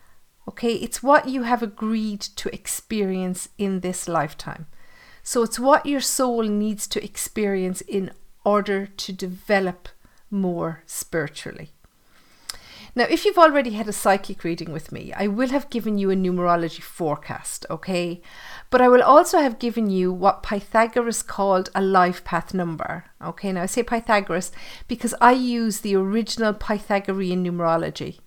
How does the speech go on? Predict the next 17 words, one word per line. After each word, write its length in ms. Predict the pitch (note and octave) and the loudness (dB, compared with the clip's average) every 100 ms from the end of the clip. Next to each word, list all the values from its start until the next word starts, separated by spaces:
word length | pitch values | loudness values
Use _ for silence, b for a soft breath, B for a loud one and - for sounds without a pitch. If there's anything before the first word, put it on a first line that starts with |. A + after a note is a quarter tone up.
| b b b | b b b
okay? 340 | G3 - G3+ | -10 -2 0
It's 220 | F#3+ F#3 - | 0 -4 -4
the 180 | F#3+ | 0
original 560 | F#3 G3 B3 B3+ C#4+ C4+ | 0 0 -2 -2 0 0
form 360 | C4 A3+ A3 G#3+ | 2 2 2 2
of 120 | G#3 | -2
numerology 640 | G3+ G3 G3 G3+ G3 F#3+ | -2 2 2 2 -2 -6
which 200 | F3 F3+ | -6 -6
has 180 | G3 F#3 | -6 -4
been 180 | F#3 F3+ | -2 -2
used 280 | F3+ F#3 | -2 -4
for 100 | - | -6
more 160 | F#3 F3 | -6 -6
than 140 | F3 | -6
two 180 | F3 - | -10 -10
thousand 480 | F#3+ F3 E3 - E3 | -4 -2 -2 -4 -10
years, 400 | D#3+ A2+ - - | -8 -8 -8 -12